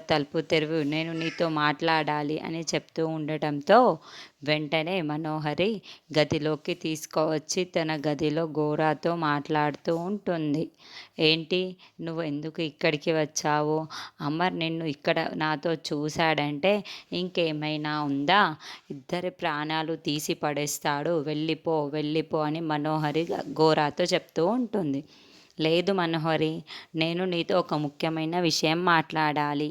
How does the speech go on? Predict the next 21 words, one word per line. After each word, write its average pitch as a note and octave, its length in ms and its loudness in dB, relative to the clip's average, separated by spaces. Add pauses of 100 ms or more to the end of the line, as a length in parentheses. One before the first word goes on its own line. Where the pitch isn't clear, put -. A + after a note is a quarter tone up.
(340)
అని F3 260 -6
ఇక్కడికి D#3+ 460 -2
వచ్చాను. D#3+ 580 2 (120)
నేను F3 340 0
మాట్లాడేది D#3 760 0
పూర్తయ్యే D#3+ 720 0
వరకు D#3 360 2
ఇక్కడి D#3+ 380 0
నుంచి D#3 380 -4
వెళ్ళను" D#3 540 -2
అని F3 240 -6 (1040)
గౌరవ్ E3 440 2
చెప్తాడు. F3 640 2 (460)
"అయితే - 440 -4
ఏంటో E3 340 -2
త్వరగా D#3+ 500 2
చెప్పి F3+ 420 -2
వెళ్ళిపో" D3+ 480 0
అని D#3 220 0
మనోహరి D3+ 600 0
అంటుంది. G#3 640 2